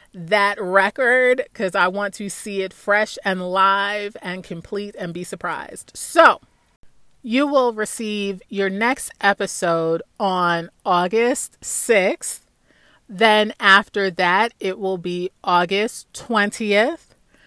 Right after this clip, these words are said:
Then after that, it will be the Sunday, September third, before Labor Day. And then we're back to every week until the holiday season, November, December. But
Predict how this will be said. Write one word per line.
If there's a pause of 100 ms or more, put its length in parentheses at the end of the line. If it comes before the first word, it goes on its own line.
(280)
Then
after
that,
it
will
be
the
Sunday,
September
third, (420)
before
Labor
Day. (1120)
And
then
we're
back
to (120)
every
week (540)
until (600)
the
holiday
season,
November,
December.
But